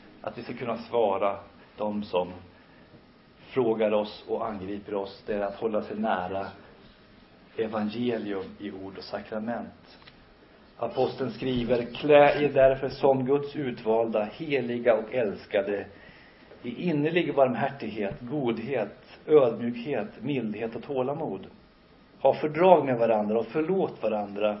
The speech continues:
om någon har något att förbrå-, förebrå en annan. Så som Herren har förlåtit er skall ni förlåta varandra." Över allt detta ska ni klä er i kärleken som binder samman till en fullkomlig enhet.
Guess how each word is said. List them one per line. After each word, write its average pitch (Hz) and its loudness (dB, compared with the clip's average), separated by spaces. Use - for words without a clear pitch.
om 123 0
någon 113 0
har 110 -4
något 104 -2
att 110 -6
förbrå-, 123 -4
förebrå 123 2
en 113 0
annan. 113 -2
Så 185 2
som 180 2
Herren 151 8
har 165 6
förlåtit 147 2
er 127 0
skall 120 4
ni 113 2
förlåta 107 -2
varandra." 95 -4
Över 156 8
allt 139 4
detta 131 2
ska - -6
ni 117 -4
klä 151 2
er 147 4
i 147 0
kärleken 127 4
som 127 -4
binder 123 -2
samman 113 -2
till 113 -8
en 113 -8
fullkomlig 107 -4
enhet. 104 -10